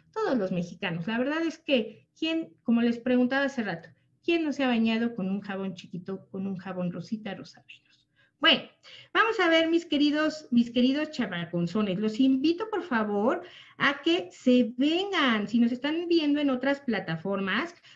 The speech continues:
por favor, vénganse, vénganse corriendo, corriendo, corriendo a nuestra página para que podamos platicar en nuestro chat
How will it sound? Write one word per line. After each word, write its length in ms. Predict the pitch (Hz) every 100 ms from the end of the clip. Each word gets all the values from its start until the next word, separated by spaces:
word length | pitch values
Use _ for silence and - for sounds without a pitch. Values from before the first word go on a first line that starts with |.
| _
por 160 | 254
favor, 340 | 262 277 320 320
vénganse, 440 | 370 415 415 381
vénganse 420 | 349 349 349 349
corriendo, 400 | 349 269 294 311
corriendo, 380 | 320 262 269 262
corriendo 520 | 254 220 208 202 226 -
a 120 | 208
nuestra 680 | 226 240 277 - 262 269 277 - _ -
página 800 | 240 247 247 262 254 247 320 -
para 400 | 269 294 311 302
que 320 | - 254 320 -
podamos 340 | 196 202 233
platicar 580 | - 185 - - 196 220 - _
en 140 | 196 190
nuestro 320 | 175 - 170
chat 420 | 165 226 214 214